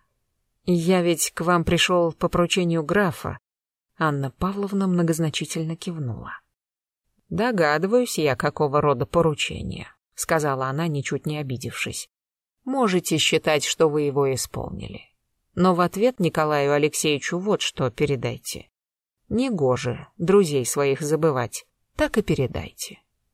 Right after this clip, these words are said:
А если не хочет он на званые мои вечера являться, пусть приезжает запросто, с утра пораньше. Встаю я с рассветом, выпьем с ним травяного отвара, да про жизнь поговорим.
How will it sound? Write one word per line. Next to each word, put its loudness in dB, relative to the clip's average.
А 0
если 0
не 0
хочет -2
он -2
на 0
званые 0
мои 0
вечера -2
являться, 0
пусть -2
приезжает 4
запросто, -2
с -6
утра -2
пораньше. 0
Встаю 2
я 0
с -8
рассветом, -2
выпьем 2
с -6
ним 0
травяного 2
отвара, 0
да 2
про 2
жизнь 2
поговорим. 4